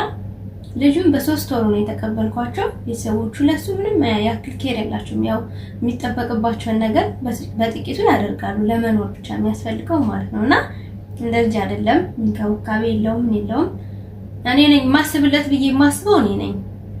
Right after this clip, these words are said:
እና፣ እ፣ እንዲህ እያሳደጋችሁት፣ እንደ ራሳችሁ እያያችሁ እያሳደጋችሁ ግን አሁን አድጎ ሶስት ዓመት ሲሞላው ተነስቶ በጥፊ ሲመታችሁ በጣም ታዝናላችሁ። እ፣ ማለት የልጅ ጥፊ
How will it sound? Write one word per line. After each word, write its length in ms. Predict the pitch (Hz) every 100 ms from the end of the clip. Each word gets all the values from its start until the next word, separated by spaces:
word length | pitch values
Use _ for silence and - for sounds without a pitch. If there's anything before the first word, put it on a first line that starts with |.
| - 233
እና፣ 160 | 240 277 427 - - - - - - - - -
እ፣ 120 | - 226 220 214 214
እንዲህ 240 | 330 359 311
እያሳደጋችሁት፣ 1000 | 294 285 277 226 240 240 240 - 233 -
እንደ 140 | 226 233
ራሳችሁ 440 | 240 233 233 - 254
እያያችሁ 480 | 233 226 220 -
እያሳደጋችሁ 760 | 226 220 226 220 220 226 233 262
ግን 160 | 359 427 - - - - 226
አሁን 240 | 240 240
አድጎ 320 | 233 220 226 226 226 233
ሶስት 280 | 226 - 220
ዓመት 260 | 220 226
ሲሞላው 480 | - 233 226 254 392 415 - - - - -
ተነስቶ 380 | - 240 240 - 214
በጥፊ 340 | 220 - - 233
ሲመታችሁ 600 | 220 208 208 214 208 339 427 - - - - -
በጣም 260 | - - -
ታዝናላችሁ። 760 | 101 98 98 104 104 - - - - - - - - - - - -
እ፣ 140 | - 226 220 208
ማለት 360 | 220 302 392 - - 226
የልጅ 380 | 262 285 294 285
ጥፊ 220 | - 285